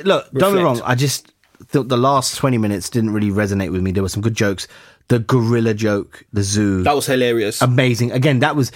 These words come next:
Speaker 1: that was Richard Pryor-esque.
Speaker 2: <laughs> Where the gorilla took the phone,
Speaker 1: Yeah,
Speaker 2: the phone
Speaker 1: yeah,
Speaker 2: call.
Speaker 1: yeah, yeah. I just want to please, uh, officer, this is his phone. Like,
Speaker 2: <laughs>
Speaker 1: like
Speaker 2: Oh,
Speaker 1: that's
Speaker 2: there we go, police again.
Speaker 1: Yeah, yeah.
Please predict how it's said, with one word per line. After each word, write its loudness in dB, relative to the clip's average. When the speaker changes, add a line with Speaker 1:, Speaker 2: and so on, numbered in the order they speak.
Speaker 1:
that 4
was 2
Richard 0
Pryor-esque. -2
Speaker 2:
<laughs> -
Where 2
the -2
gorilla 0
took -2
the -2
phone, 2
Speaker 1:
Yeah, 4
Speaker 2:
the 4
phone 4
Speaker 1:
yeah, 4
Speaker 2:
call. 2
Speaker 1:
yeah, 2
yeah. 0
I -2
just 2
want 4
to 2
please, 0
uh, 2
officer, 2
this 2
is 2
his 2
phone. 2
Like, 2
Speaker 2:
<laughs> -20
Speaker 1:
like 2
Speaker 2:
Oh, -2
Speaker 1:
that's 2
Speaker 2:
there 4
we 0
go, 2
police 0
again. 2
Speaker 1:
Yeah, 4
yeah. 2